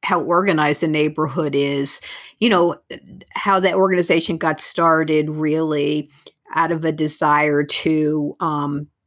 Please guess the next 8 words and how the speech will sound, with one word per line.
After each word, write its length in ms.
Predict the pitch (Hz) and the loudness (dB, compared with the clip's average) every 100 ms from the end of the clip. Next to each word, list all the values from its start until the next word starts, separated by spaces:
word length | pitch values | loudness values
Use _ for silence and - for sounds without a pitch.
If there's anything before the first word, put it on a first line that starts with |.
| _ _ | _ _
in 140 | 190 180 | -2 -2
part 540 | - 196 175 175 - | 0 2 4 4 0
to 580 | - - 160 156 156 151 - - _ | -4 0 2 4 2 0 -6 -20 _
fight 420 | - 175 170 - | -2 0 0 -4
against 460 | 180 170 165 156 - _ _ | -4 -2 -2 -4 -10 _ _
blockbusting. 960 | 180 175 - - 151 - 156 143 165 254 262 - - _ - | 2 2 0 -4 -4 -4 -4 -2 0 -2 -2 -20 -20 _ -2
And 420 | 180 175 170 170 | 2 4 4 2
I, 160 | 180 | 0